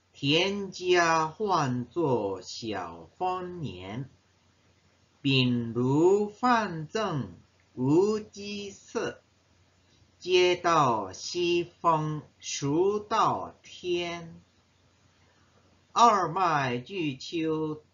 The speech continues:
头百钱。田家换作小丰年。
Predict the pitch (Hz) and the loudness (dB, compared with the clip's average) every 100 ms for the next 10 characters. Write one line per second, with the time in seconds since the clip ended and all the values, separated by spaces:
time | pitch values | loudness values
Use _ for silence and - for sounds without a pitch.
0 | _ _ - 147 185 233 233 120 101 90 | _ _ -6 0 0 0 -2 -4 -4 -6
1 | 90 - 113 110 143 - _ _ _ _ | -14 -18 -14 -10 -10 -12 _ _ _ _
2 | _ - 139 170 190 175 175 170 165 156 | _ -6 -4 -4 -6 -4 0 2 2 0
3 | 196 170 135 127 147 120 101 92 90 - | -2 -2 -2 -4 -4 -4 -4 -8 -14 -12
4 | - 110 90 85 - - 180 180 180 143 | -6 -6 -6 -12 -18 -10 -8 -8 -10 -10
5 | 92 95 120 | -12 -12 -10